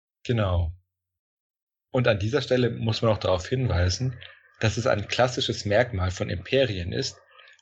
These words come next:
dass sie keine festen Grenzen in dem Sinne haben. Also natürlich haben sie ungefähre Außengrenzen, aber im Prinzip gibt es darüber hinaus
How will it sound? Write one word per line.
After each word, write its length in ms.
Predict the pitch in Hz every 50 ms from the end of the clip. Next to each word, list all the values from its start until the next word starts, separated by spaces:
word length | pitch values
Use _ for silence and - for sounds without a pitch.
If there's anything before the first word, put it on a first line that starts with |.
| _ -
dass 160 | 117 104 -
sie 160 | - 110 -
keine 400 | - - 104 110 127 139 143 131
festen 640 | - - - - - 117 113 - - - - 110 107
Grenzen 420 | - 104 101 101 101 - - -
in 220 | 117 110 101 90 - _ _ _ _ _ _ -
dem 180 | 104 107 110 110
Sinne 240 | 95 95 92 90 85
haben. 340 | 78 78 - - - - _ _ _ _ _ _ _ _ _ _ _ _ _ _
Also 280 | - 123 113 110 - - -
natürlich 680 | 113 - - - - 139 160 185 190 175 - - - _ _ _ _ _ _ _ _ _ _ _ _ _ _ _ _ _
haben 160 | - - 101 101
sie 320 | 92 98 98 - - _ _
ungefähre 560 | - 127 131 135 131 - 117 95 85 - -
Außengrenzen, 840 | - 104 110 - - 139 131 - 151 151 147 - - 170 180 208 - _ _ _ _ _ _ _ _ _ _ _ _ _
aber 200 | - 117 117 113
im 100 | 104 98
Prinzip 600 | - - 107 101 - - 156 147 151 156 156 -
gibt 160 | - 127 - 117
es 100 | 110 -
darüber 260 | - 107 98 95 92
hinaus 520 | 90 92 113 120 117 117 123 123 120 -